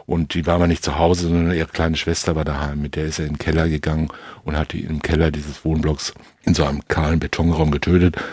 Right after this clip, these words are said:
Und eine der bedrückendsten Szenen eigentlich so in meiner Schwurgerichtstätigkeit waren die Fotos von der Kleidung dieses Mädchens, die die ausgezogen hatte auf seinen Befehl hin.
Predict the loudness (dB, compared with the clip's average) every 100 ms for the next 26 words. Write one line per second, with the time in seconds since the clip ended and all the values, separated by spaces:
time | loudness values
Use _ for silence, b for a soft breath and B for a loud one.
0 | B B B 0 0 2 4 4 4 4
1 | 4 4 4 2 2 0 -4 -6 0 2
2 | 2 0 -2 -2 -2 -2 -2 -4 -2 -2
3 | -4 -2 0 0 2 0 2 -2 0 2
4 | 2 2 2 2 4 2 0 0 0 0
5 | 0 2 4 4 2 0 -2 0 -2 -2
6 | -4 -4 -2 -2 -2 -2 -2 0 0 -2
7 | -2 -2 -2 -2 -2 -2 0 0 4 2